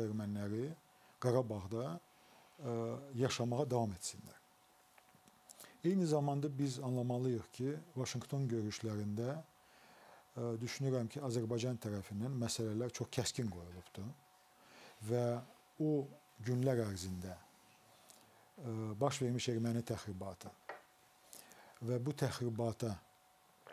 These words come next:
Azərbaycanın bu qisas iki, ə, hərbi əməliyyatının keçirilməsi çox məhdud bir hərbi əməliyyat idi. Amma bu onu göstərdi ki, ə, hər hansısa bir xırda,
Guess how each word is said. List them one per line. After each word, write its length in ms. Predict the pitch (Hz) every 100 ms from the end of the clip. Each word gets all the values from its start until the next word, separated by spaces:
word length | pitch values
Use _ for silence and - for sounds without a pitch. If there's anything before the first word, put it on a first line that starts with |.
| - - -
Azərbaycanın 800 | 117 117 107 117 110 113 120 107 90 -
bu 160 | 107 98 98 113
qisas 340 | - 117 - 110
iki, 240 | - 110
ə, 80 | 87 - - - - - - 117 104 -
hərbi 320 | 120 113 135
əməliyyatının 600 | 110 110 101 101 92 101
keçirilməsi 720 | 113 - 107 104 101 95 110 139
çox 220 | - 123 120
məhdud 380 | 113 - 135 -
bir 140 | 101 - 110
hərbi 240 | 104 107
əməliyyat 460 | 98 95 95 92 95
idi. 160 | 101 170
Amma 300 | 127 123 165 - - - - - - - -
bu 100 | 135
onu 140 | 151 156
göstərdi 520 | 135 - 127 104 98 -
ki, 160 | 120 151 196 - - _ _ 123
ə, 60 | 117 117 113 131 - _ _ - -
hər 160 | 160 147
hansısa 420 | 120 127 - 110 104
bir 160 | 101 95
xırda, 480 | - 135 117 113